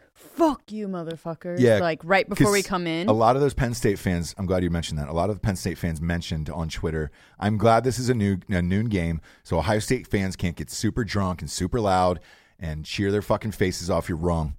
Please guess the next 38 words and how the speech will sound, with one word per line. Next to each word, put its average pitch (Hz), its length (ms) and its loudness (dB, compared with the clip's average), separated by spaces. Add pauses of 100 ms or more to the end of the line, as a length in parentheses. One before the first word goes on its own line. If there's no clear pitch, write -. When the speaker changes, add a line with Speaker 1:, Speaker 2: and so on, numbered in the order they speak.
Speaker 2:
I'm - 300 -18
drinking 90 200 0
moonshine 120 580 2
with 87 120 -4
Speaker 1:
We're 80 40 -6
gonna 117 120 6
Speaker 2:
Richard 165 160 0
Speaker 1:
do 110 120 2
it. 107 40 4
Speaker 2:
Danoff. 101 220 4 (180)
I'm - 60 -8
getting 78 180 -8 (240)
fucked 123 300 4
up, 107 300 2 (340)
and 90 100 0
I'm, 120 180 2
that's 120 180 4
gonna 92 160 2
be 80 240 0 (100)
the 80 80 -4
drunkest 87 580 0
you 76 80 -4
will 73 80 -4
ever 73 140 -4
see - 160 -4
me 76 140 -2
at 71 40 -6
a 71 60 -6
game 73 360 -4 (100)
ever. 80 380 0 (200)
Speaker 1:
Yeah. 170 260 -4 (160)
Speaker 2:
And, 160 340 -2
uh, 165 320 0 (100)
you 117 160 4
did 147 220 6
this 123 200 0
to - 100 -2
me, 80 180 -2